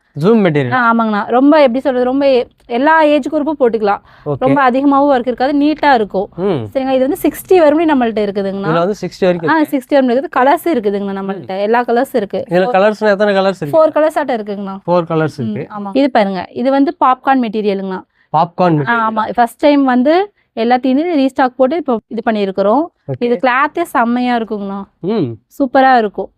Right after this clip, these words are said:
Speaker 2: இது வ-, வெறும் தௌசண்ட் டூ ஹண்ட்ரட் தான்.
Speaker 1: தௌசண்ட் டூ ஹண்ட்ரட் தான்.
Speaker 2: ஆ, ஆமாங்கண்ணா. வெறும்
Speaker 1: ஓகே.
Speaker 2: தௌசண்ட் டூ ஹண்ட்ரட் தான். இது பாருங்க, இது வேற லெவல்ல இருக்கும். பிரைடல் கலெக்ஷன்.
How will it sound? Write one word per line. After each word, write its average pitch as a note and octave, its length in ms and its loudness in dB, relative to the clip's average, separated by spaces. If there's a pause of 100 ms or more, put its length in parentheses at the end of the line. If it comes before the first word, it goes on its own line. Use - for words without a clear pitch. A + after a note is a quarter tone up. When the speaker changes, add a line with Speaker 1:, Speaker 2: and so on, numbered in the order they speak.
(160)
Speaker 2:
இது B3 220 -6
வ-, B3 180 0 (140)
வெறும் C#4+ 220 0
தௌசண்ட் C#4 420 2 (180)
டூ B3+ 140 0
ஹண்ட்ரட் A3+ 320 0
தான். F#3+ 200 -6 (180)
Speaker 1:
தௌசண்ட் F#3+ 300 4
டூ F#3 180 4
ஹண்ட்ரட் D#3+ 240 0
தான். B2 220 -6
Speaker 2:
ஆ, A#3+ 200 -4
ஆமாங்கண்ணா. G3+ 260 -6
வெறும் G#3 180 -4
Speaker 1:
ஓகே. - 40 -10
Speaker 2:
தௌசண்ட் A3 240 -6
டூ G3 100 -4
ஹண்ட்ரட் F#3+ 300 -8
தான். F#3+ 100 -12
இது D#4 120 -16
பாருங்க, D4 260 2
இது A#3 100 2
வேற A3+ 300 2
லெவல்ல C4 400 0
இருக்கும். G#3+ 380 -6 (360)
பிரைடல் A#3+ 400 2
கலெக்ஷன். A3+ 360 -2